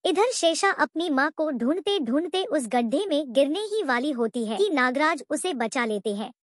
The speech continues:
नागराज शेषा से पूछते हैं कि "तुम यहाँ क्या कर रही हो?" तब शेषा कहती है कि "मैंने माँ को इसी गड्ढे में गिरते देखा था, तो मैं अपने माँ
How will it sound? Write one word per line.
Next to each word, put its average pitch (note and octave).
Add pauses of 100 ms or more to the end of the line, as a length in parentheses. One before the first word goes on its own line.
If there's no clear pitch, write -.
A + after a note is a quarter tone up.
नागराज F4+
शेषा E4
से F#4
पूछते D#4
हैं C#4+
कि E4+
"तुम G4
यहाँ C#4+
क्या C4+
कर B3
रही G#3
हो?" A3 (280)
तब G4+
शेषा F4
कहती D#4+
है D4+ (100)
कि F#4 (160)
"मैंने E4+
माँ B3+
को -
इसी E4+
गड्ढे B3
में D#4+
गिरते C#4
देखा A#3+
था, G#3 (260)
तो F#4+
मैं F4+ (100)
अपने F#4+
माँ C#4